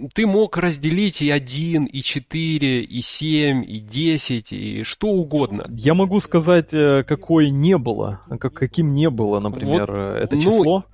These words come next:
Speaker 2: а каким было, очень
Speaker 1: Каким было, много
Speaker 2: я не
Speaker 1: вариантов.
Speaker 2: могу
Speaker 1: И вот
Speaker 2: сказать
Speaker 1: как
Speaker 2: точно.
Speaker 1: раз
Speaker 2: Да.
Speaker 1: вот эта операция деления по модулю, она позволяет скрывать. То есть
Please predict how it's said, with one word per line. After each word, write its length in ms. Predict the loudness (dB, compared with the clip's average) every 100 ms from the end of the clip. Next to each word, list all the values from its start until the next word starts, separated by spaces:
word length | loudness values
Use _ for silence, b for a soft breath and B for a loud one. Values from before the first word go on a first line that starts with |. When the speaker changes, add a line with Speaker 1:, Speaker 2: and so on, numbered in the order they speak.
| -6
Speaker 2:
а 240 | 2 4
каким 400 | 4 2 2 0 2
было, 680 | 2 4 4 2 0 -6 -12
очень 480 | -12 -8 -6 -6 -4
Speaker 1:
Каким 320 | -2 0 0
было, 260 | 2 2 4
много 340 | 4 2 2
Speaker 2:
я 20 | 2
не 40 | 2
Speaker 1:
вариантов. 300 | 4 2 0
Speaker 2:
могу 100 | -8 -6
Speaker 1:
И 60 |
вот 160 | -2 -2
Speaker 2:
сказать 40 |
Speaker 1:
как 100 | -2
Speaker 2:
точно. 160 | -2 0
Speaker 1:
раз 240 | 0 0
Speaker 2:
Да. 60 | -2
Speaker 1:
вот 180 | -2 -2
эта 220 | -2 -2
операция 500 | -4 -2 -2 0 -2
деления 380 | -4 -2 0 0
по 100 | 0
модулю, 280 | -2 0 0
она 160 | 0
позволяет 480 | -2 -4 -4 -2 -2
скрывать. 800 | -2 -6 -4 -4 -2 -2 -2 -6 _ b b b b -4
То 80 |
есть 180 | -2 -2